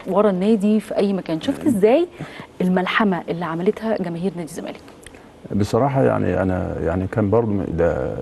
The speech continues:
Speaker 2: الجمهور ده من أحد الأسباب ال-، اللي كانت ورا ال-، يعني حتى، آه، يمكن كانت ماتش ال-، الاهلي والزمالك اللي تعادلوا فيه اتنين اتنين،
Speaker 1: مم.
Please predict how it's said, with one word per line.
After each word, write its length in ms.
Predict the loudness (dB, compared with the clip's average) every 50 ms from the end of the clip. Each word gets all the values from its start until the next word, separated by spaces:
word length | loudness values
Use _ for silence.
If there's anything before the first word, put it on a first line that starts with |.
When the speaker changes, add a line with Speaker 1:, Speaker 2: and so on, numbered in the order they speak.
| -6 -6
Speaker 2:
الجمهور 400 | -6 -2 0 0 2 2 2 2
ده 120 | 2 2 2
من 160 | 2 2 0
أحد 260 | -2 -2 -2 0 0
الأسباب 460 | 0 -2 -2 -4 -4 -2 0 -2 -2 -2
ال-، 240 | -2 -4 -2 -4 -4 -4 -6 -6 -6 -8 -6
اللي 140 | -4 -4 -4
كانت 300 | -2 -2 -2 -2 0 0
ورا 180 | 0 0 0 0
ال-، 560 | -2 -2 -4 -4 -4 -6 -6 -6 -8 -6 -4
يعني 160 | -4 -4 -4
حتى، 400 | -2 -2 -4 -4 0 -2 -2 -2 -2 -8 -16 -20 -20 -20 -18 -18 -20 -20 -20 -20 -18 -10 -8
آه، 380 | -6 -4 -4 -4 -6 -6 -8 -10 -12 -12 -10 -10
يمكن 220 | -10 -4 -2 -2 -2
كانت 300 | 0 0 0 0 2 0
ماتش 260 | 0 0 0 -4 -4
ال-، 280 | -4 -2 -2 -2 -2 -2 -4 -4 -4 -6 -8 -8 -10 -10 -12 -12 -12 -12 -14 -16 -18 -20 -20 -12 -6 -2
الاهلي 320 | 0 2 4 4 4 4
والزمالك 520 | 2 2 4 4 2 4 2 0 0 -2
اللي 140 | 0 -2 0
تعادلوا 240 | 0 0 0 0 0
فيه 120 | 0 -2
اتنين 180 | 0 0 -2 -2 0
اتنين، 260 | 0 2 2 2 0 -2
Speaker 1:
مم. 160 | -2 -4